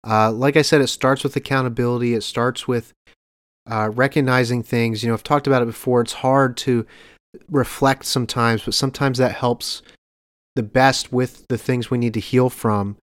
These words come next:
And, uh, you know, I, it,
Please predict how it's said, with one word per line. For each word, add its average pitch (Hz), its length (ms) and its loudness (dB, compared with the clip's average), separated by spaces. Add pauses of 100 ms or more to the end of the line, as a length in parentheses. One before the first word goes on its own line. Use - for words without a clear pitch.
(420)
And, 113 420 -2
uh, 104 440 2 (680)
you 143 100 -4
know, 127 160 2
I, 127 300 0
it, 127 240 -10